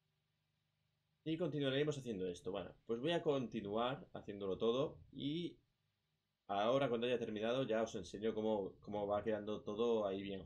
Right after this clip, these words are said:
junto y cómo lo dejamos ya preparado, pues, para coger y venir con nuestra empacadora. Puede ser la empacadora que tenemos, una empacadora igual pero más grande también, que nos las haría, eh, no son cuadradas, son, eh, rectangulares.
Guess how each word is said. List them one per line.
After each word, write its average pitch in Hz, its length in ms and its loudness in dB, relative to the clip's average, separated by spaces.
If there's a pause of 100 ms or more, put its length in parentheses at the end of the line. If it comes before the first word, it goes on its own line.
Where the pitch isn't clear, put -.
junto 143 520 -2 (840)
y 135 140 2
cómo 131 200 0
lo 127 100 0
dejamos 110 340 0
ya 113 160 4
preparado, 117 480 4
pues, 101 220 2
para 92 240 -4
coger 107 520 -2
y 117 140 -2
venir 104 260 -2
con 110 140 -2
nuestra 107 240 -2
empacadora. 110 640 2 (140)
Puede 131 200 0
ser 135 260 2 (100)
la 95 120 0
empacadora 95 460 2
que 107 60 4
tenemos, 139 600 0
una 120 120 -2
empacadora 117 520 2
igual 95 520 4
pero 92 200 -4
más 107 240 -2
grande 135 300 0
también, 131 540 -4
que 113 80 -4
nos 98 120 -2
las 98 180 -4
haría, 95 500 0
eh, 90 320 0 (960)
no 117 120 -2
son 120 140 -8
cuadradas, 135 480 2
son, 98 280 -6
eh, 95 220 -4
rectangulares. 135 760 0